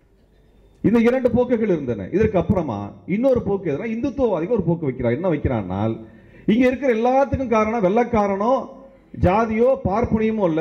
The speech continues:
எல்லா இதுக்கும் காரணம் முஸ்லீம்கள் தான் காரணம் என்று முன்வைத்தார்கள். அவர்கள் பிரதான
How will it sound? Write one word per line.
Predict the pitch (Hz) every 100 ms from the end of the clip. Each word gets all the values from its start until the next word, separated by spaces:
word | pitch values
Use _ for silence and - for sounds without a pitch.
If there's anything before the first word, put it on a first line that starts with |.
| 165 208
எல்லா | 269 254
இதுக்கும் | 240 240 226
காரணம் | 202 247 208
முஸ்லீம்கள் | - 285 262 208
தான் | 233 180
காரணம் | 175 180 156
என்று | 156 175
முன்வைத்தார்கள். | 113 85 82 82 82 - - - _ - - _ _ _ -
அவர்கள் | 185 262 262
பிரதான | 240 240 285